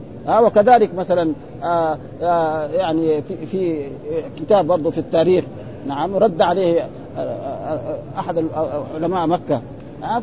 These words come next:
فهذا موجود. ليه؟ لأن الدراسة إيه؟ آه، مثلًا، ويجوا مثلًا يكتبوا كتب مثلًا، يعني تقريبًا مثلًا، آه، مثلًا، آه، آه،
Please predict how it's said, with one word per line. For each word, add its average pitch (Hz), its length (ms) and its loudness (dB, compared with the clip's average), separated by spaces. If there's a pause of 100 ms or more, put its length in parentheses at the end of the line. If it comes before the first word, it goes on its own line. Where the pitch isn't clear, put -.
(120)
فهذا 220 460 4
موجود. 240 400 2
ليه؟ 262 200 8
لأن 240 300 0
الدراسة 220 500 4
إيه؟ 190 200 2 (300)
آه، 175 140 -2 (220)
مثلًا، 202 380 -2
ويجوا 226 300 4
مثلًا 190 400 2 (1040)
يكتبوا 233 420 4
كتب 185 280 4
مثلًا، 175 420 0 (480)
يعني 226 280 2
تقريبًا 226 340 4
مثلًا، 220 400 4 (640)
آه، 180 420 0
مثلًا، 220 460 0
آه، 165 460 -2
آه، 160 60 -2